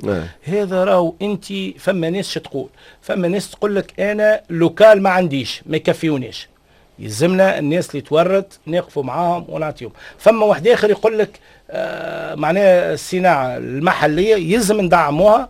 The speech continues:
Speaker 1: هاي.
Speaker 2: وما نعطيش أنا لا privilege حتى لا م-، مورد أنا". وفما الآخر ك-، ك-، كيما قلت لك كونتر بارتي يقول لك: "راهو ما يكفيش". ويقول لك:
Speaker 1: كفيش،
Speaker 2: "حتى
Speaker 1: هاي.
Speaker 2: المحلي مش قاعد يصنع مية في المية بالمحلي، قاعد يورد".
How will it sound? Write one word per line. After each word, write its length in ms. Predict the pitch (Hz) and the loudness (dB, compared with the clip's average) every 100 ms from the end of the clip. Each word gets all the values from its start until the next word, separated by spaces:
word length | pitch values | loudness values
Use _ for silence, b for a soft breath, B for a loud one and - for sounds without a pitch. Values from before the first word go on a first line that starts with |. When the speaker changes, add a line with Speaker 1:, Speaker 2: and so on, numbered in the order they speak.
| - | -4
Speaker 1:
هاي. 200 | 107 82 | -2 -2
Speaker 2:
وما 220 | 131 185 262 | -2 2 4
نعطيش 480 | 240 - 277 175 | 4 4 2 2
أنا 180 | 170 156 | 2 2
لا 260 | 147 170 160 147 | 0 0 0 2
privilege 520 | 175 147 160 202 147 | 2 2 0 0 0
حتى 380 | - 165 151 151 | -6 -4 -4 -2
لا 160 | 151 | -4
م-، 200 | 143 147 | -4 -4
مورد 400 | 143 160 214 120 | -2 -2 -2 -2
أنا". 240 | 190 196 175 B B | -2 -2 -4 B B
وفما 380 | - 131 277 269 | -8 0 2 4
الآخر 360 | 247 294 269 254 | 2 0 -2 -6
ك-، 120 | 220 | -4
ك-، 180 | 214 - - | -6 -6 -8
كيما 180 | 269 262 | -4 -4
قلت 240 | - - | -4 -6
لك 100 | 156 | -4
كونتر 240 | 202 202 | -2 -2
بارتي 300 | 190 190 - | -2 -4 -6
يقول 240 | 247 - 247 | -8 -4 -4
لك: 120 | - | -2
"راهو 120 | 233 | -2
ما 100 | 226 | -2
يكفيش". 560 | 208 202 - 226 165 120 B B | -6 -8 -10 -10 -10 -10 B B
ويقول 300 | 151 190 247 | -4 2 2
لك: 60 | - | 2
Speaker 1:
كفيش، 120 | - | -2
Speaker 2:
"حتى 200 | - - | 0 2
Speaker 1:
هاي. 40 | |
Speaker 2:
المحلي 380 | 180 185 220 247 | 2 2 -2 0
مش 200 | 226 220 | -2 -2
قاعد 300 | - 220 190 | 0 0 0
يصنع 260 | 202 202 190 | -4 -4 -6
مية 120 | 196 | -6
في 80 | - | -8
المية 240 | 196 190 | -8 -6
بالمحلي، 380 | 143 160 151 165 | -6 -6 -6 -8
قاعد 460 | 135 185 165 151 - | -4 -2 0 -2 -8
يورد". 400 | - 156 143 113 | -6 -2 -2 -4